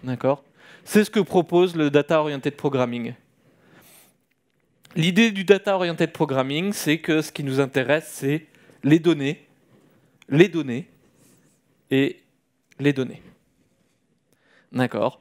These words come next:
On va considérer que les données sont plus importantes que le code. Donc ça, c'est quelque chose qu'on connaît, euh, relativement bien, hein. Si on a mal modélisé les données, on est mort. C'est le truc qui évolue le plus. Si vous regardez, hein, vos données, ça évolue souvent.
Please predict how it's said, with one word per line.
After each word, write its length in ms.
On 80
va 120
considérer 580
que 100
les 120
données 340
sont 160
plus 180
importantes 460
que 80
le 80
code. 220
Donc 160
ça, 120
c'est 140
quelque 280
chose 240
qu'on 140
connaît, 440
euh, 260
relativement 720
bien, 220
hein. 220
Si 220
on 100
a 100
mal 260
modélisé 560
les 100
données, 340
on 140
est 60
mort. 360
C'est 220
le 60
truc 240
qui 100
évolue 300
le 100
plus. 180
Si 240
vous 100
regardez, 360
hein, 80
vos 160
données, 340
ça 220
évolue 360
souvent. 480